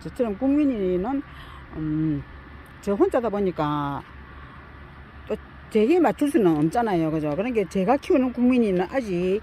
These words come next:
시퍼라, 시퍼라, 푸른둥둥합니다. 곰팡이 쓰러고 화상 입고 이런 애들 보니까 정말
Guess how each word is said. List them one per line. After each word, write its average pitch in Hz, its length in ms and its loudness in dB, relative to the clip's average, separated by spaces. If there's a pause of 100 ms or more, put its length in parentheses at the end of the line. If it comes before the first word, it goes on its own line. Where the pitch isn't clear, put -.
(460)
시퍼라, - 480 -6
시퍼라, - 440 -6
푸른둥둥합니다. 247 1500 -2 (4000)
곰팡이 294 360 -2
쓰러고 277 320 -4
화상 294 400 -4 (240)
입고 294 340 -4
이런 285 300 0
애들 233 220 0
보니까 170 720 -4
정말 180 420 -4